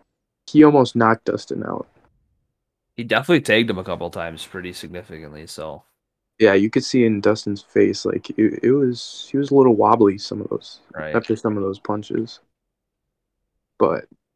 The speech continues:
Speaker 1: any predictions? What do you guys think's gonna happen there?
Speaker 2: There's no belt on the line, correct? No interim belt, just a straight up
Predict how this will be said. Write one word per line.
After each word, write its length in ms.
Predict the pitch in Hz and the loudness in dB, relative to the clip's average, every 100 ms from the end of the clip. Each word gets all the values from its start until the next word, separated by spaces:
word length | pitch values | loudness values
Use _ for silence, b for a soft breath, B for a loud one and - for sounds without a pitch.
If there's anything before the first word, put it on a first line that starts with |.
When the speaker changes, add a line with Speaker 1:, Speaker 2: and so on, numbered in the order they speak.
| _ _ - | _ _ 2
Speaker 1:
any 180 | 123 | 4
predictions? 520 | 123 107 113 - 123 107 | 4 4 4 4 0 2
What 120 | 120 | 4
do 40 | |
you 80 | 127 | 6
guys 180 | 120 - | 4 2
think's 240 | 117 110 | -2 -2
gonna 160 | - 104 | -4 -2
happen 300 | 107 107 98 | -2 -2 -4
there? 260 | 101 101 - _ _ _ _ - | -4 -6 -8 _ _ _ _ -12
Speaker 2:
There's 200 | 113 131 | -10 -2
no 160 | 160 143 | -2 0
belt 340 | 117 104 110 | 0 -2 -2
on 120 | 104 | -6
the 60 | 95 | -8
line, 280 | 90 92 95 | -10 -10 -14
correct? 420 | - 90 98 - | -10 -8 -8 -10
No 100 | 95 | -12
interim 380 | 98 104 110 98 | -10 -12 -12 -8
belt, 300 | 95 92 - | -6 -8 -10
just 240 | 95 - | -16 -14
a 80 | 87 | -14
straight 340 | - - 92 | -14 -12 -8
up 220 | 90 87 | -8 -10